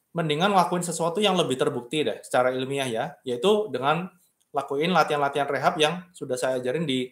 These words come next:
video saya. Itu latihan-latihannya sudah ada bukti-bukti ilmiahnya jelas mendukung kalau itu bagus untuk pengapuran. Kalau suplemen, pengen tetap minum suplemen, tapi ya tetap harus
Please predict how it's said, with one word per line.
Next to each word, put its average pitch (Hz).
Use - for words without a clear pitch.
video 127
saya. 139
Itu 160
latihan-latihannya 151
sudah 135
ada 156
bukti-bukti 139
ilmiahnya 139
jelas 143
mendukung 139
kalau 135
itu 151
bagus 127
untuk 151
pengapuran. 117
Kalau 180
suplemen, 190
pengen 180
tetap 196
minum 190
suplemen, 185
tapi 202
ya 139
tetap 143
harus 151